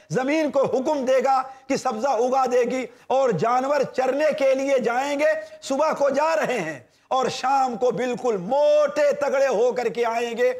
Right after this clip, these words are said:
جو دودھ والے جانور ہیں، ان کی چھاتیاں اور ان کے تھ-، تھن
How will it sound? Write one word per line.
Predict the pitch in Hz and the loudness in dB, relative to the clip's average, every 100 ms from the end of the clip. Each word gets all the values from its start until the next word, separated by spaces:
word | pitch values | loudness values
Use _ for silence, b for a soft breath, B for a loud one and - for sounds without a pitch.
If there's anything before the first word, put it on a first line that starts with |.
| B B | B B
جو | 160 240 | -2 0
دودھ | 254 311 202 | 2 2 2
والے | 247 269 269 | 2 2 2
جانور | 247 247 247 254 262 | 2 0 0 0 -2
ہیں، | 202 226 170 b b | -2 -6 -10 b b
ان | 254 262 | -6 -4
کی | 190 240 | -4 -6
چھاتیاں | - 226 247 277 302 269 | -4 -2 0 0 0 2
اور | 254 247 | 2 0
ان | 240 | -2
کے | 208 226 | -2 -2
تھ-، | 233 247 214 - | -2 -4 -4 -2
تھن | 277 | -4